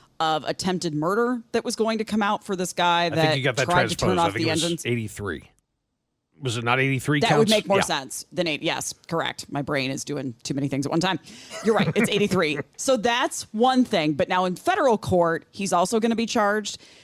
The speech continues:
Speaker 1: So the, the complaint has been released detailing exactly how this happened in the cockpit. There's not that much to it.
Speaker 2: No, uh, there's not. And I guess that's really kind of the terrifying thing to me about this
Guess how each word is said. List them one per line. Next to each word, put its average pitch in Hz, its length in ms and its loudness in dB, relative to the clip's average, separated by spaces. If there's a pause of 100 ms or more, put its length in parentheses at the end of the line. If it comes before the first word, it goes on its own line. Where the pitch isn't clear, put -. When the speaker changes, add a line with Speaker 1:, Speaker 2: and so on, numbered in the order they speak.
(160)
Speaker 1:
So 247 240 2
the, 226 140 0 (120)
the 233 100 2
complaint 233 500 0
has 185 240 -2
been 151 180 0
released 131 540 -6 (220)
detailing 196 840 0
exactly 175 600 -2
how 180 260 0
this 170 220 0
happened 180 580 0
in 151 140 0
the 135 80 -6
cockpit. 151 580 0 (760)
There's 269 220 2
not 269 220 6
that 330 120 2
much 285 220 0
to 302 200 2
it. - 240 -2
Speaker 2:
No, 165 500 2 (180)
uh, 139 320 4
there's 143 480 0
not. 151 320 0
And 127 180 2
I 120 120 4
guess 139 360 2
that's 135 460 0
really 139 340 0
kind 143 220 -2
of 120 60 -4
the 113 60 -2
terrifying 131 600 -2
thing 127 220 -2
to - 100 -6
me 120 240 0
about 127 440 -2
this 82 480 -2